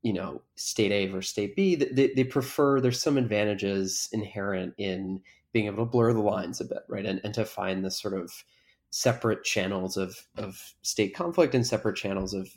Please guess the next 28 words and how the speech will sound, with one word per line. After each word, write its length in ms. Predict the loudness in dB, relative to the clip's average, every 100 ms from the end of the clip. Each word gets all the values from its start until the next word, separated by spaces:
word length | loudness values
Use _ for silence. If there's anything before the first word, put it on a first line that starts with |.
| -10
of 140 | -6
military 400 | 2 2 2 0
involvement. 520 | 0 0 -2 -2 -6 -8 _ _ _ _ -10
What 300 | 0 2 2
are 100 | 2
the 180 | 2 4
other, 680 | 4 6 6 8 6 2 -2
you 140 | -4 -2
know, 100 | 2
when 160 | 4
you 100 | 4
take 200 | 4 2
a 60 | 2
step 260 | 2 0
back 240 | 2 -2 -2
and 160 | -4
think 160 | -4 -4
about 240 | -2 -2
your 120 | -2 -4
research, 440 | -4 -4 -6 -2
what 140 | 0 2
are 60 |
the 160 | 2 2
other 260 | 2 2
sort 220 | 0 -4 -8
of 100 | -4
things 340 | -2 -2 -2
that 240 | -2 -2